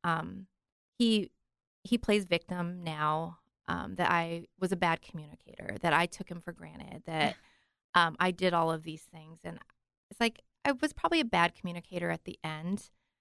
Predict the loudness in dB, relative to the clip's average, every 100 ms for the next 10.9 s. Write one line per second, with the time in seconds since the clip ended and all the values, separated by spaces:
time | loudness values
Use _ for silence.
0 | _ _ 2 4 0 -2 0 0 -2 -12
1 | -14 -12 -12 -12 -4 0 2 2 0 -2
2 | -2 -2 -2 -2 -4 -4 -6 -8 -8 -10
3 | -14 -8 -4 -4 -4 -10 _ _ 0 0
4 | -2 -10 -16 _ _ _ _ _ _ 4
5 | 6 4 4 2 2 0 2 2 2 2
6 | 2 2 4 6 6 2 2 -2 -2 2
7 | 2 2 0 0 2 6 6 6 4 2
8 | 2 2 2 0 0 0 0 0 -4 0
9 | 2 2 0 0 2 4 4 4 2 2
10 | 2 -2 0 4 6 6 2 -2